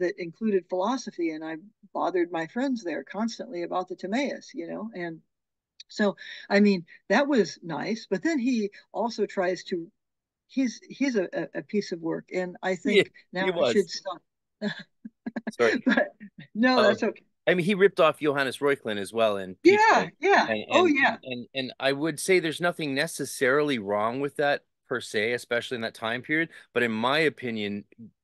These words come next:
Speaker 2: gauging, knowing what I know about the history of theology and religious orders,
Speaker 1: Mm-hmm.
Speaker 2: I, like, and look at the way he, uh, diagrammed the angels around the name of, of, of Jesus,
Speaker 1: <laughs>
Speaker 2: right? And, and Damien
Speaker 1: Yeah.
Speaker 2: Eccles turned that into a wonderful
Speaker 1: I forgot.
Speaker 2: full-on ritual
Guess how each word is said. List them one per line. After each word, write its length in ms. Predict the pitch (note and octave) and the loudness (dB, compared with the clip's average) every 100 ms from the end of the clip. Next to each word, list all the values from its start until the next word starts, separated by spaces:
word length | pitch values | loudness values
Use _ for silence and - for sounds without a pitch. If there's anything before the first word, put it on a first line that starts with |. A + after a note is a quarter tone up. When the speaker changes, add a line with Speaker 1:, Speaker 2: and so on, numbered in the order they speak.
| _ | _
Speaker 2:
gauging, 600 | B2+ A#2+ A#2 B2 A2 G2+ | -4 -2 -2 -4 -6 -6
knowing 340 | A#2 A2+ G#2+ G#2 | -4 -4 -4 -2
what 140 | G#2+ | 0
I 140 | A2+ A#2+ | 0 0
know 120 | G#2+ | -2
about 240 | G2 G2 - | 0 -4 -6
the 100 | G#2 | -10
history 340 | G2+ - G#2+ | -10 -8 -4
of 120 | G2 | -4
theology 640 | - G#2 F#2+ F#2+ F2+ G2 F#2+ | -2 0 0 0 -4 -4 -4
and 160 | F2+ - | -4 -12
religious 480 | F2 G2 F#2+ F#2 F#2+ | -8 -4 -2 -4 -4
orders, 380 | G2+ F#2 - - | -2 0 0 0
Speaker 1:
Mm-hmm. 80 | - _ _ _ - | -4 _ _ _ -2
Speaker 2:
I, 280 | A#2+ C#3+ | 0 2
like, 280 | B2 B2+ - - | 2 -2 -4 -6
and 180 | - E3 | 0 6
look 180 | F#3 G#3 | 6 6
at 160 | - | 0
the 80 | B2+ | 2
way 220 | C3+ D3+ | 2 2
he, 280 | C3+ C3+ A#2 - | 2 -2 -4 -8
uh, 120 | A2+ A#2+ | -8 0
diagrammed 680 | B2+ C3 C3 A2+ A2 G#2 | 2 4 4 2 0 0
the 140 | G#2 G#2 | -2 -2
angels 400 | A2+ A2+ G#2+ G2 | -2 0 0 2
around 300 | G2 G2+ G2 | 2 2 0
the 60 | F#2+ | -2
name 300 | G2+ G2+ G2 | -2 0 0
of, 200 | F#2 - | -2 -2
of, 280 | A2 F#2+ F2 - | -2 -2 -2 -6
of 200 | G#2+ F2 | -10 -8
Jesus, 640 | - A#2 A#2 F2 - - - _ | -8 -4 -2 -2 -4 -6 -16 _
Speaker 1:
<laughs> 160 | _ | _
Speaker 2:
right? 260 | G#2+ G#2+ - _ - - | 4 4 2 _ -14 -2
And, 220 | B2 A#2 | 0 0
and 200 | A#2+ A#2+ | -2 0
Damien 360 | D#3 F#3+ C#3+ A#2 | 4 4 4 4
Speaker 1:
Yeah. 60 | |
Speaker 2:
Eccles 280 | C3+ A#2+ - | 0 -4 -8
turned 240 | - B2 | -2 2
that 100 | A2+ | 2
into 240 | A2 A2 A2+ | 2 0 0
a 60 | G#2 | 2
wonderful 480 | G#2+ D3 D3+ E4+ F#4+ | 2 0 2 2 2
Speaker 1:
I 40 | |
forgot. 180 | F#4+ - | 2 2
Speaker 2:
full-on 240 | D4 A#3+ G#3+ | 2 2 0
ritual 540 | B2 - E3+ F3+ G3+ | -2 -2 0 0 0